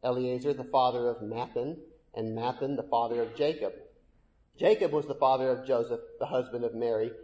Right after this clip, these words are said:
by whom Jesus was born, who is called the Messiah. So all the generations from Abraham to David are fourteen generations. From David to the deportation to Babylon,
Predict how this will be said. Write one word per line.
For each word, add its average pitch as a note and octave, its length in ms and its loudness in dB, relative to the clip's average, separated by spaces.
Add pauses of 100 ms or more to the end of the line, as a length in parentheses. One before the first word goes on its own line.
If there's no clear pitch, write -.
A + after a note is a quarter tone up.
(260)
by A2+ 140 4
whom A#2+ 260 -2
Jesus A2+ 400 -8
was - 120 -4
born, G#2 360 -4 (160)
who A2+ 120 -6
is A2 200 -8
called G2 380 -2 (100)
the A2 120 -8
Messiah. G2 480 -6 (1040)
So C#3 180 2
all D#3+ 260 8
the D3 140 -4
generations D3 600 2
from B2+ 180 -2
Abraham C3 560 0
to C3+ 80 -8
David A#2 400 0
are G#2+ 260 -2
fourteen C3 480 -2
generations. A2 640 -4 (720)
From A#2+ 180 0
David B2+ 440 0
to C3 80 -8
the A2+ 100 -8
deportation B2 640 -4
to A2+ 100 -4
Babylon, A#2 640 0